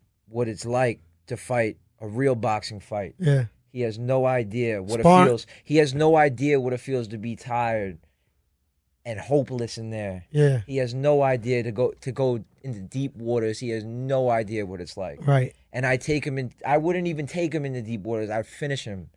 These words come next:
Speaker 2: Early.
Speaker 1: I'd finish him early, dude.
Speaker 2: Yeah, I know.
Speaker 1: Take his head right off. I
Speaker 2: Yeah.
Speaker 1: wouldn't even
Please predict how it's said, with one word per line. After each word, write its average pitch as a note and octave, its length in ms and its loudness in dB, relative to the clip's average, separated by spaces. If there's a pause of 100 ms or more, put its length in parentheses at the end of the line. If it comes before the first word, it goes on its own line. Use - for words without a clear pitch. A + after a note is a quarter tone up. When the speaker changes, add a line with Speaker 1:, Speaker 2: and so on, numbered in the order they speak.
Speaker 2:
Early. D3 380 4 (260)
Speaker 1:
I'd A#2 140 -2
finish D#3 320 -2
him C3 120 -4
early, C3+ 380 4
dude. G#2+ 140 2
Speaker 2:
Yeah, C#3 340 6
I C#3+ 140 2
know. E3+ 320 6
Speaker 1:
Take C#3+ 180 -4
his B2+ 140 -4
head C3 220 -2
right B2+ 260 0
off. A#2+ 320 0
I B2 120 2
Speaker 2:
Yeah. C#3 60 4
Speaker 1:
wouldn't C#3+ 200 0
even A#2 280 -6